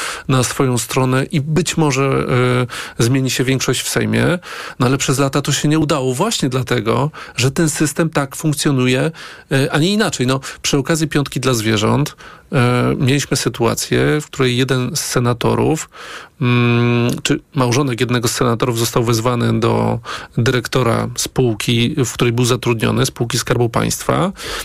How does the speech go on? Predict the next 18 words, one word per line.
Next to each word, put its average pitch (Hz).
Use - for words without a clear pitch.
Mm, 135
i 143
otrzymałem 143
informację, 135
że 127
jeżeli 127
mąż 131
nie 123
zagłosuje 110
tak, -
jak -
partia 117
tego 117
oczekuje, 117
to 156
on 156
straci -
pracę. -